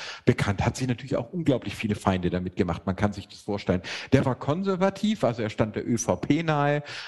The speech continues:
hat sich mit, mit Bruno Kreisky von der S P Ö, S P Ö damals auch gezopft, also da gab's auch heftige Debatten, ähm,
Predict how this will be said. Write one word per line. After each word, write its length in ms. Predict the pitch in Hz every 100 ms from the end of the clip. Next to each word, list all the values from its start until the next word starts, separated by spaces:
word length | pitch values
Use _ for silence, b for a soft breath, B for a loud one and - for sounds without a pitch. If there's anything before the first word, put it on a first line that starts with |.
| -
hat 220 | 110 -
sich 200 | 110 -
mit, 160 | 101 101
mit 200 | 98 -
Bruno 340 | - 123 104
Kreisky 640 | - 101 143 - - 123 123
von 180 | 107
der 260 | 98 95 -
S 140 | 131
P 160 | - 110
Ö, 180 | - 113
S 220 | - 139 -
P 100 | 131
Ö 240 | 135 131
damals 380 | 120 113 113 101
auch 200 | 107 -
gezopft, 460 | 110 - 190 -
also 160 | 104 104
da 100 | 101
gab's 260 | - 107 80
auch 180 | 110
heftige 400 | 147 147 - 120
Debatten, 560 | 110 107 131 - 139 131 B B B -
ähm, 400 | 117 117 120